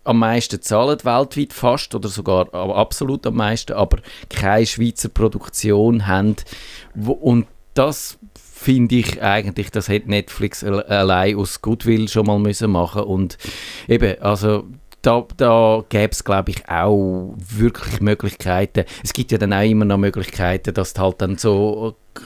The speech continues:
K-, Co-Produktionen machst, wo halt irgendwie, da, das ist ja sowieso gang und gäbe. Da, ich habe irgendwo mal gesehen, dass auch die Filmförderung in Deutschland, die funktioniert ja auch ähnlich. Und darum muss in jedem Film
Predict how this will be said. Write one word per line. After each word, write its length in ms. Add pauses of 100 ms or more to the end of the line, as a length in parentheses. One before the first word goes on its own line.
(120)
K-, 200
Co-Produktionen 1120
machst, 420
wo 200
halt 340
irgendwie, 760 (720)
da, 120
das 280
ist 120
ja 80
sowieso 420
gang 280
und 180
gäbe. 320
Da, 120
ich 280
habe 260
irgendwo 500
mal 180
gesehen, 420 (220)
dass 180
auch 120
die 120
Filmförderung 800
in 300
Deutschland, 400
die 80
funktioniert 720
ja 240
auch 80
ähnlich. 400
Und 180
darum 160
muss 200
in 100
jedem 340
Film 400